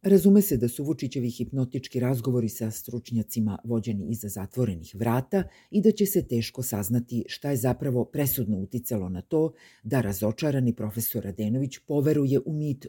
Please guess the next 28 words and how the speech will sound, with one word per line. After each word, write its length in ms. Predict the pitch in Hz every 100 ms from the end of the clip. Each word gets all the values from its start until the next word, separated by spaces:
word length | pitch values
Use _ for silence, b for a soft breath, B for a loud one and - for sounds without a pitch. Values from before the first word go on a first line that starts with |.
| -
o 100 | 113
zlatnoj 520 | 117 101 95 120 101
epohi 500 | - 113 110 - 117 - _ _
Vučića 540 | 107 113 120 117 110 90
i 140 | 131
Ane. 260 | 123 92 78 - _ _ _ _ _ _ _ _
Moglo 240 | 170 185
bi 80 | 190
se 180 | 190 185
reći 340 | 180 185 208 -
da 160 | 131
ni 100 | 117
njegova 340 | 110 104 113 101
fusnota 600 | - 147 160 156 170 190
nije 220 | 131 113
tako 280 | 104 - 101
loša 360 | 120 165 196 - b b
ili 200 | 208 214
se 160 | 196
radi 300 | 143 131 147
o 60 | 143
konačno 600 | 143 135 131 123 120 117
uzvraćenoj 680 | - 135 147 151 - 104 90
ljubavi 500 | 95 127 156 156 143
iz 160 | 208 196
profesorove 720 | - 135 143 131 139 131 120 -
omiljene 460 | 139 135 120 90
pesme 460 | - 135 135 147